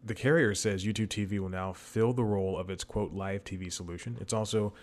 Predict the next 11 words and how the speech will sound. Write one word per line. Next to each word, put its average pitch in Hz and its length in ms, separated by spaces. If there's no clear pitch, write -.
positioning 151 460
Philo 151 380
T 110 200
V 104 180
as 95 160
a 104 40
replacement 101 460
for 90 120
its 90 100
base 90 260
offering. - 380